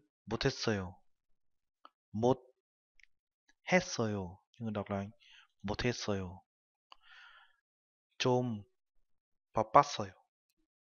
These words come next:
À, hôm qua đã hơi bận.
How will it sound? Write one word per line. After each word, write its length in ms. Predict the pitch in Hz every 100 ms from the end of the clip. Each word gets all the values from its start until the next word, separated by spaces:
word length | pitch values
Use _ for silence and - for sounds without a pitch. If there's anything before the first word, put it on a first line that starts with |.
| _ _ _ _ _ _ _ _ - _ _ - - _ - -
À, 280 | 113 107 104
hôm 140 | 117 120
qua 240 | 127 113
đã 80 | 107
hơi 180 | 117 120
bận. 180 | 120